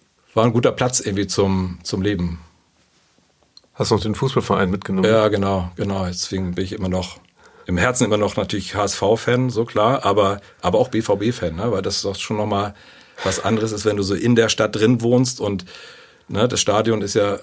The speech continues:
Speaker 1: ne,
Speaker 2: Ja,
Speaker 1: direkt nebenan.
Speaker 2: Cottbus.
Speaker 1: Und jetzt letztes Wochenende war ich erst da. Gehst du so mit, gefühlt mit vierzigtausend, gehst an die Lehmannstraße,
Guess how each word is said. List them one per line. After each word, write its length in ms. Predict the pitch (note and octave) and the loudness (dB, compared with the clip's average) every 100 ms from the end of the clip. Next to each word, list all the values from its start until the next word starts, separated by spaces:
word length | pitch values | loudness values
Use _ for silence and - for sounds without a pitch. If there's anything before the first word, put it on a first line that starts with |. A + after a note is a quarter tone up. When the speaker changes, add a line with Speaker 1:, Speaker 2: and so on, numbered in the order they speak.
| - | -4
Speaker 1:
ne, 220 | G2+ C3+ | 0 2
Speaker 2:
Ja, 80 | F#2+ | 0
Speaker 1:
direkt 500 | F#2+ A2 B2+ - - | 0 0 0 -8 -10
nebenan. 640 | - A2 A2+ G2+ A#2 C3+ C3 | -2 2 2 2 2 2 0
Speaker 2:
Cottbus. 60 | |
Speaker 1:
Und 300 | G#2 G2 - - | -2 -4 -8 -4
jetzt 220 | G#2 - | -2 2
letztes 260 | C3 A2 | 0 2
Wochenende 320 | G2+ A2+ G#2 G2 | 0 0 0 0
war 100 | G2 | -2
ich 80 | |
erst 220 | F#2 F#2+ F#2+ | -2 -2 0
da. 280 | G2 B2+ B2+ - - - _ - | 0 0 -4 -18 -20 -20 _ -10
Gehst 180 | - G2+ | -4 -2
du 40 | |
so 80 | G#2 | 0
mit, 280 | G2+ F#2 - | -2 -4 -8
gefühlt 240 | G2+ B2+ | -4 -2
mit 120 | G#2 F#2+ | -2 0
vierzigtausend, 840 | A2+ A2 G2+ A2+ B2 G#2+ A2+ B2+ | 0 0 0 4 4 4 0 -2
gehst 160 | G#2+ G#2+ | -2 -2
an 100 | G#2 | 0
die 80 | |
Lehmannstraße, 960 | G2 G2+ A#2 G#2+ G#2 A2 A2+ A2+ G#2+ G#2+ | -2 0 0 0 -2 0 2 2 2 0